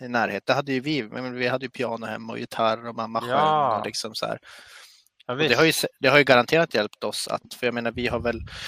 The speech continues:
Speaker 1: något sån här koll på toner och i sång och, och så vidare.
Speaker 2: Ja,
Speaker 1: Ehm.
Speaker 2: ja, visst. Ja, intressant, eh, intressant aspekt på det hela. Verkligen.
Speaker 1: Mm.
Speaker 2: Det är, jag kommer ju fortfarande ihåg, liksom, så här låtar som bara plinka på pianot när man var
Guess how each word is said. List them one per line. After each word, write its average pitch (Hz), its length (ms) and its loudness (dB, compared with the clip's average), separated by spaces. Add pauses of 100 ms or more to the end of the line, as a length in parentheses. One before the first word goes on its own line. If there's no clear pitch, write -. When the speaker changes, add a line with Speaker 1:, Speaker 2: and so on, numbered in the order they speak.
(580)
Speaker 1:
något 147 340 6
sån 165 140 2
här 120 300 8 (420)
koll 123 280 2
på 117 260 4 (200)
toner 120 480 6
och 110 220 0
i 113 80 -2
sång 110 320 0
och, 107 200 -8
och - 140 -8
så - 100 -6
vidare. 110 360 2 (420)
Speaker 2:
Ja, 143 280 4
Speaker 1:
Ehm. 120 180 -10
Speaker 2:
ja, 147 140 4
visst. 147 300 -2 (200)
Ja, 175 340 0
intressant, 175 760 0
eh, 120 280 2
intressant 143 480 -6
aspekt - 460 -6
på 107 80 -6
det 104 60 -8
hela. 107 280 -2 (320)
Verkligen. 143 340 4
Speaker 1:
Mm. 104 80 -4
Speaker 2:
Det 135 240 0
är, 120 120 -2 (1160)
jag - 180 0
kommer 160 220 -2
ju 131 60 -4
fortfarande 135 560 -4
ihåg, 101 320 -8
liksom, 104 260 -16
så 107 120 -2
här 107 60 2
låtar 110 420 -4
som - 140 -16
bara 95 120 -8
plinka 107 460 -12
på 107 120 -12
pianot 113 560 -6
när 101 60 -10
man 98 200 -12
var 98 160 -18